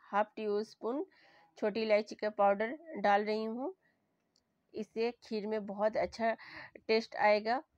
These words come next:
अब मैंगो और इलायची का कॉम्बिनेशन भी बहुत अच्छा लगता है फ्रेंड्स। अब इसे हम इसी तरह चलाते हुए थोड़ी देर और पका लेंगे, ताकि चीनी हमारा अच्छे से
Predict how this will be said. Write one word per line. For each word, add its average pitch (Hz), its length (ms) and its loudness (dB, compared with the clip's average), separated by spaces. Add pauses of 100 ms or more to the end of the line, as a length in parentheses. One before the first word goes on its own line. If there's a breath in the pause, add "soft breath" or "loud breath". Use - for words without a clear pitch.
अब 196 80 2
मैंगो 214 420 0
और 208 260 2
इलायची 208 420 0
का 214 180 0
कॉम्बिनेशन 214 640 -4
भी 226 100 -8 (100)
बहुत 196 300 -6
अच्छा 208 280 -2
लगता 208 280 -2
है 214 100 0
फ्रेंड्स। - 460 -10 (340)
अब 208 180 -2
इसे 214 240 -6
हम 226 260 -6
इसी 202 180 -10
तरह 220 220 -4
चलाते 196 480 -2
हुए 226 340 -6 (480 loud breath)
थोड़ी 202 180 0
देर 220 180 0
और 202 260 0
पका 208 300 -2
लेंगे, 220 340 -6 (300 soft breath)
ताकि 196 220 -4 (160)
चीनी 202 240 -4
हमारा 214 360 -2
अच्छे 190 240 -6
से 220 260 -6